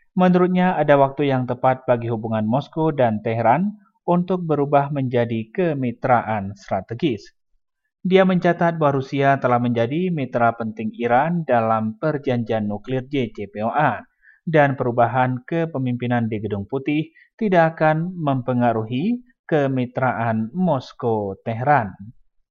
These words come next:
Ketua Parlemen Iran menuturkan Moskow dan Teheran sama-sama membela multilateralisme di tingkat internasional. Abad kedua puluh satu adalah abad milik Asia,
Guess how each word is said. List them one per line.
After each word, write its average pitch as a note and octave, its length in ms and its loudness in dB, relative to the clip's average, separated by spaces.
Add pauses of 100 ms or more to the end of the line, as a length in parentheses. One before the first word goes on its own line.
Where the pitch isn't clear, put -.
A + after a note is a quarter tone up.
(1080)
Ketua F#3+ 560 4
Parlemen E3 560 2
Iran D#3 320 4
menuturkan C#3+ 640 -2
Moskow C#3+ 320 -2
dan B2+ 240 2
Teheran B2+ 560 2
sama-sama B2 560 -2
membela C3 640 -2
multilateralisme B2 1700 -2
di A2+ 160 -6
tingkat D3+ 480 -2
internasional. A2+ 1200 -4 (720)
Abad D3 400 2
kedua C3 400 2
puluh A#2 160 -8
satu C#3 480 -2
adalah B2 400 -2
abad B2 320 0
milik A#2 280 -6
Asia, A#2 560 -2